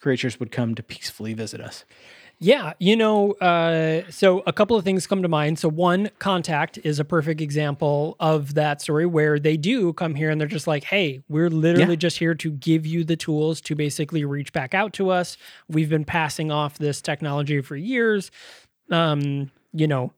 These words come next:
Speaker 2: so, "Hey, come say hi. This is, this
Speaker 1: Yeah.
Speaker 2: is our first, this is an introductory letter, more to come."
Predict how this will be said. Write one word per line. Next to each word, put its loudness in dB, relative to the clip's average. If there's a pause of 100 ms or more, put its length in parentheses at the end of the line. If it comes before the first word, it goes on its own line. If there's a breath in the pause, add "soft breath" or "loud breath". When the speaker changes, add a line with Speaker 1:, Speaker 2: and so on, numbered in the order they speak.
Speaker 2:
so, 4
"Hey, 2
come 2
say 2
hi. 0
This -4
is, -2
this 0
Speaker 1:
Yeah. 4
Speaker 2:
is 0
our 2
first, -4
this -6
is 0
an 0
introductory 0
letter, -2 (400 loud breath)
more 4
to -2
come." -6